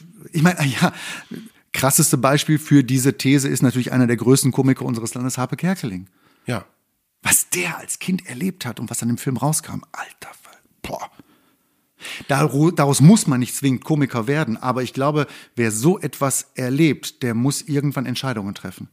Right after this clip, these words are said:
Speaker 1: Und dann ist wohl eine notwendige Entscheidung dann zum Leben hin.
Speaker 2: Mhm.
Speaker 1: Einfach mal zwischendurch ein Eierlikörchen trinken, ne, wie es in dem
Speaker 2: Ja.
Speaker 1: Film so schön heißt. Und das ist sehr anrührend.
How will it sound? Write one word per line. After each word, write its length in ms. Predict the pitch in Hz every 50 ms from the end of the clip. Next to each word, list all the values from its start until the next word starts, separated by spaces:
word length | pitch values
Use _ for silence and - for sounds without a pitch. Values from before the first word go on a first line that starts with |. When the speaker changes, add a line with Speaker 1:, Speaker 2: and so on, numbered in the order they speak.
| _ _ _ _ _ _ _ _ _ _ _ _ _ _ _
Speaker 1:
Und 140 | - 120 110
dann 160 | 113 117 120 - _ _ _ _ _ _ _ _ _ _ _
ist 300 | - 165 156 - - -
wohl 160 | 151 151 151 -
eine 260 | 135 135 139 139 139
notwendige 540 | 127 123 131 143 143 - 143 139 143 131 143
Entscheidung 460 | 139 120 - 131 131 139 139 143 135
dann 260 | 113 120 131 143 - - _ _ _ _ _ _ _ _ _ _ _ _ _
zum 240 | - - 147 139 143
Leben 300 | 151 190 185 139 117 95
hin. 260 | 95 101 98 95 92 - _ _ _ _ _ _ _ _ _ _
Speaker 2:
Mhm. 320 | 95 95 82 71 62 - - _ _ _ _ _ _ _ _ _
Speaker 1:
Einfach 260 | _ - 120 - 131 120
mal 120 | 120 120
zwischendurch 300 | - - 131 110 127 117
ein 80 | 120 131
Eierlikörchen 560 | - 139 120 107 104 101 - 107 95 95 98
trinken, 400 | 90 - 98 90 90 - 95 92
ne, 160 | 98 107 107
wie 60 | 107 107
es 80 | 98
in 80 | 107 104
dem 80 | 95
Speaker 2:
Ja. 60 | 92 90
Speaker 1:
Film 160 | 113 113 113
so 80 | 98 92
schön 200 | - 98 95 95
heißt. 160 | 95 92 -
Und 120 | - -
das 100 | 110 101
ist 120 | 107 107 -
sehr 260 | 113 117 143 156 -
anrührend. 520 | 170 170 151 127 110 104 101 98 95 -